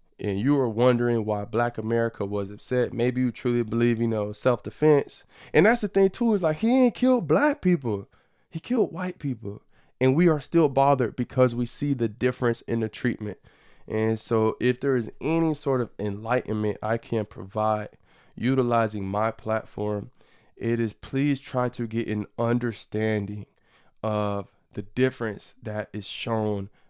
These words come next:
based on your skin tone in America through the judicial system. That is the whole point of this message, is there is shown, there is a clear difference. There is just a clear difference in treatment,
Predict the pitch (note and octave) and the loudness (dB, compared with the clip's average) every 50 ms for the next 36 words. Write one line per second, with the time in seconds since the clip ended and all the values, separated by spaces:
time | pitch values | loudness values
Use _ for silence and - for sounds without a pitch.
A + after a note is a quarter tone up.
0 | _ - - B2 C3 C3 B2+ - - - G#2+ A#2 A2+ A2 G#2+ G#2 G#2+ G#2+ A#2 A#2+ | _ -4 0 0 2 0 0 -4 -6 -6 -4 -2 -2 -2 -2 -4 -2 -2 0 2
1 | B2 B2+ C3 - - - C3+ C3 C3+ C3+ B2 - - A2 G2+ G2+ G2 F#2+ G2 G#2 | 2 0 0 -2 -4 0 2 4 4 4 2 -2 -6 -6 -4 -4 -4 -6 -8 -10
2 | - _ _ _ _ _ _ _ - A2 A2+ A#2+ C#3 D3 D3+ C#3+ D3 D3+ D3+ D3 | -14 _ _ _ _ _ _ _ -6 -2 0 2 2 2 2 2 0 0 2 0
3 | C#3+ C3+ C3 - - G#2+ G#2 G2+ G2+ - _ - A2+ A#2 A#2 A#2 A#2 A2 G#2 G2+ | 0 -2 -4 -6 -8 -6 -6 -8 -8 -10 _ -6 -2 -2 0 -2 -2 -4 -6 -6
4 | G#2+ G#2 G#2 G#2 G2+ G2+ - _ _ _ _ _ _ - - A2+ A2 G#2 G2 G2 | -8 -6 -6 -6 -8 -10 -12 _ _ _ _ _ _ -12 -8 -6 -6 -6 -6 -6
5 | G#2+ G#2+ G2+ - G#2 G2+ G2+ - - - - - - - - - _ _ _ _ | -8 -8 -6 -6 -6 -6 -6 -10 -12 -14 -14 -16 -18 -20 -20 -20 _ _ _ _
6 | _ _ _ _ _ _ _ _ _ _ _ _ _ _ _ - A#2 A#2+ B2+ C#3 | _ _ _ _ _ _ _ _ _ _ _ _ _ _ _ -4 2 4 4 6
7 | C#3 C3+ A#2+ B2 A#2+ A#2+ A#2 A2+ - A#2 A2 G#2 G#2 G2+ G2+ G2 - A2 G#2 - | 4 2 0 -2 -4 -6 -6 -6 -4 -4 -4 -4 -4 -6 -10 -12 -12 -14 -14 -14
8 | - - - - - _ - - G2+ G#2 G#2 G2+ - - _ _ _ _ _ _ | -14 -16 -18 -20 -20 _ -12 -8 -8 -6 -6 -8 -10 -14 _ _ _ _ _ _
9 | _ _ _ _ _ - G#2+ A2 A2+ G#2+ G#2 - - - C3 C#3 C#3 C#3 C3+ A#2+ | _ _ _ _ _ -4 -2 0 0 -2 -4 -4 2 6 8 8 10 8 8 6
10 | A#2 A2+ B2 A2+ A2 G#2 G2+ G2+ G2+ - - - B2+ C#3 D3+ D3 B2 B2 A2+ - | 4 2 0 0 0 0 0 -2 -4 -6 -4 -2 0 0 0 2 0 0 -2 0
11 | A#2 A2+ A2 G#2 - - - _ _ _ _ _ _ _ _ _ _ _ _ _ | -2 -2 -2 -2 -4 -10 -20 _ _ _ _ _ _ _ _ _ _ _ _ _
12 | _ _ _ _ _ _ _ _ _ _ _ _ _ _ _ _ _ _ - A2+ | _ _ _ _ _ _ _ _ _ _ _ _ _ _ _ _ _ _ -2 0
13 | A2 A2 A2 G2+ A2+ A2 - A2 G2+ - - - C#3 D3 D3 C3 A2 G#2+ C3+ C#3 | 0 0 0 0 -4 -4 -4 -6 -6 -6 -2 0 4 4 4 4 6 4 4 4
14 | C3+ D#3+ C#3+ C3+ C#3 C#3 B2 - - - C3+ - - A#2+ A#2+ A#2+ - | 4 2 2 2 2 0 -2 -2 -4 -4 -4 -2 -2 -2 -2 -2 -4